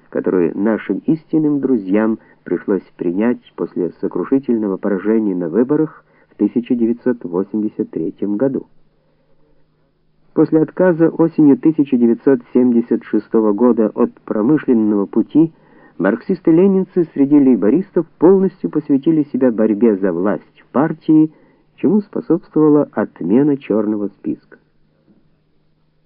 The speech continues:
Лейбористская партия, словно треножник, всегда стояла на трех ногах: профсоюзах, окружных фракциях, они есть в каждом избирательном округе, и парламентской фракции.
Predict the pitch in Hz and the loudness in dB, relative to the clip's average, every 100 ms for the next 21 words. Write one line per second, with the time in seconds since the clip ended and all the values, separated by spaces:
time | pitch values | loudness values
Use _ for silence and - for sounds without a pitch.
0 | _ _ _ 80 90 87 117 147 - 147 | _ _ _ -6 -4 0 4 4 2 0
1 | 135 123 139 139 - 135 127 - 120 120 | 0 2 0 0 2 2 2 2 4 4
2 | 120 120 - 107 101 113 127 131 135 135 | 4 0 0 0 4 4 4 2 -2 -2
3 | - _ _ _ _ - 73 117 - 95 | -18 _ _ _ _ -8 -4 -4 -4 -2
4 | 110 113 104 107 - 113 127 - 117 120 | 0 0 0 -2 -2 0 0 0 -2 -2
5 | 98 73 - _ _ _ _ _ _ _ | -4 -10 -16 _ _ _ _ _ _ _
6 | - 123 - - 78 131 156 165 - - | -2 -2 -2 -4 0 2 2 -2 -4 -20
7 | _ - 101 104 104 117 123 101 - 85 | _ -8 -6 -2 -2 2 0 0 -8 -10
8 | 87 - - 160 160 - _ _ 78 87 | -10 -12 -6 -6 -6 -18 _ _ -8 -8
9 | 90 95 - _ - 107 113 117 123 110 | -4 -6 -6 _ -6 -2 0 0 0 -2
10 | 120 131 131 131 131 143 147 143 147 - | -2 -2 -2 -2 -2 -2 -4 -4 -4 -8
11 | _ _ _ _ _ - - 185 165 120 | _ _ _ _ _ -4 0 0 4 2
12 | 98 92 80 - 82 76 76 _ - - | 2 -4 -8 -8 -6 -8 -8 _ -12 -12